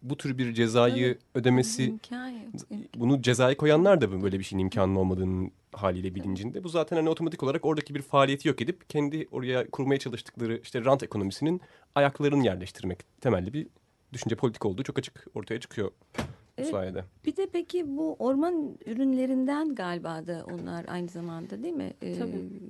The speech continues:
Speaker 2: kazanıyorlar. Yani odunculuk da bitti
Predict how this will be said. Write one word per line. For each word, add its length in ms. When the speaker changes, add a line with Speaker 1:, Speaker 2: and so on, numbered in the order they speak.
Speaker 2:
kazanıyorlar. 720
Yani 260
odunculuk 600
da 120
bitti 440